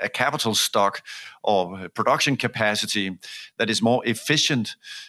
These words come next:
and in particular, not only energy efficient, but also more efficient from a productivity perspective, that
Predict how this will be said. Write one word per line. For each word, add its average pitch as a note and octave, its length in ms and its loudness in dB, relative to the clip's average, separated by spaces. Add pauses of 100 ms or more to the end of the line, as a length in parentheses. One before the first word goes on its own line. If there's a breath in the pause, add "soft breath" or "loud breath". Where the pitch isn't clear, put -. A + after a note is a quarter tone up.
(140 loud breath)
and G#2 340 0
in A2 100 -6
particular, A2+ 680 0
not C#3+ 160 4
only C#3 280 4
energy C3+ 380 4
efficient, G#2 440 0
but G#2+ 120 2
also C3+ 380 4
more A#2+ 240 2
efficient A#2 400 0
from G2+ 140 0
a G2+ 80 0
productivity A2+ 600 0
perspective, G2+ 540 -2
that G2+ 200 0